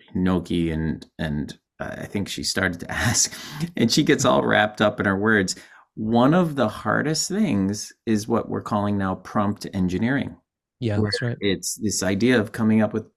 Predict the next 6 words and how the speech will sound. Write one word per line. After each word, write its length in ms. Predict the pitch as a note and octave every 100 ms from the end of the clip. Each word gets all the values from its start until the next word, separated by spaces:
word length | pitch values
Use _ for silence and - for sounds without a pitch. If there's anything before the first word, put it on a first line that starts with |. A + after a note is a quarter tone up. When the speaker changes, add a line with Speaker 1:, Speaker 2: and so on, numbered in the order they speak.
| -
Speaker 1:
what 460 | A#2 A#2 D#3 - - C#3+
is 240 | E3+ E3
it 200 | E3+ -
that 220 | A2+ C#2+
you 280 | B2 B2 - _ -
ask? 680 | - - - - - -